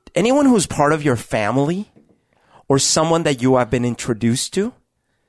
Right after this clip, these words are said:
you are super welcoming to. You, it's, you know, everyone's friendly. It's great, right? But if you don't know them, they're not part of your family, fuck them. That's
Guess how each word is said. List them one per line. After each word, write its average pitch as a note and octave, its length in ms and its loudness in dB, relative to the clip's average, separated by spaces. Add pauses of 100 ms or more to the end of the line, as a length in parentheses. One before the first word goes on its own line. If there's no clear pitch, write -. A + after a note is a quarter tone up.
(520)
you C3+ 200 2
are A#2 180 2
super - 540 0
welcoming C3 580 -2
to. C3 360 0
You, A#2 200 -4
it's, - 300 -8
you A2 120 -4
know, G2+ 180 -2
everyone's C3+ 760 -2
friendly. C3+ 560 -4
It's A2+ 180 -4
great, D3+ 500 -4
right? F#2 240 -8 (760)
But A2 80 -6
if A#2 160 -8
you D#3+ 40 -2
don't G3 220 2
know D#3 180 2
them, F3 300 -4
they're C3 100 -8
not C3 160 -6
part D3 180 -2
of C#3+ 40 -2
your C3+ 60 -10
family, D3+ 480 -6 (680)
fuck - 520 -10
them. - 260 -20 (1600)
That's - 340 -4